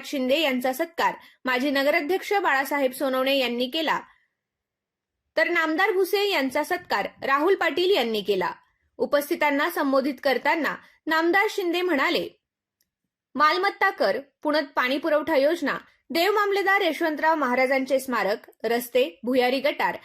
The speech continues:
यांच्या नावाखाली शहरवासियांना खेळवणाऱ्यांना आता बाजूला सारून खरे परिवर्तन घडवा. नगरविकास खात्यांतर्गत आणि पर्यटन विभागामार्फत भुयारी गटार,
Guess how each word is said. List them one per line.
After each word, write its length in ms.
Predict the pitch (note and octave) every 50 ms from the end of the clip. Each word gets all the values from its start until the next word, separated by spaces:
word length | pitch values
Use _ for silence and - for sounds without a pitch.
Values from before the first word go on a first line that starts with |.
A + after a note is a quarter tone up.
| - - _ _ -
यांच्या 340 | C4+ C4+ C4+ C4+ E4 D#4+
नावाखाली 640 | D4+ D4 C4+ B3 A#3+ C#4 E4 E4+ F4+ F#4 F4 F#4+ G4+
शहरवासियांना 840 | F#4+ F#4+ C#4+ C4 D#4 D4+ D4 D4 D4+ D4 - D#4 C#4+ C#4 C#4 C#4+ D4
खेळवणाऱ्यांना 800 | C#4+ - C#4+ C4 B3+ C4 C4 C4 C4 B3+ C4+ D4+ E4+ C#4+ G3 - - - - - _ -
आता 240 | - D4 C#4+ F4+ F4+
बाजूला 460 | D#4 D#4+ C#4 C#4 C4+ E4+ F4 F#4+ G4+
सारून 360 | F#4+ F#4 C#4+ A3 G3+ G#3 A#3 D4+ _ _ -
खरे 220 | - E4 D#4 G4
परिवर्तन 600 | G#4 G#4+ G4 E4+ E4+ D#4+ C#4+ B3 B3 - B3 A#3 A#3
घडवा. 320 | B3+ B3 G3+ F#3+ F#3 D3+ - - - _ _ _ _ -
नगरविकास 680 | C4 C#4+ C4 D4 D4 C#4+ D4+ B3 D4 D4 D#4 D4+ -
खात्यांतर्गत 720 | - C#4+ B3+ B3+ C4+ C4+ C4 C#4 D4+ E4 F#4 C4 G#3 F3+ - - - - - -
आणि 200 | - C4+ D4 E4
पर्यटन 460 | C#4 - D#4+ D4 E4 F#4 F4+ G#4 G#4+
विभागामार्फत 800 | G#4 F#4+ E4+ E4 E4 D4 D4 C#4+ C4+ B3 G#3+ - - G#3+ A#3+ B3+ -
भुयारी 420 | - A3 B3 C4 B3 B3 B3 C#4
गटार, 400 | A#3+ B3 G#3+ - A3 G#3 A3 A#3+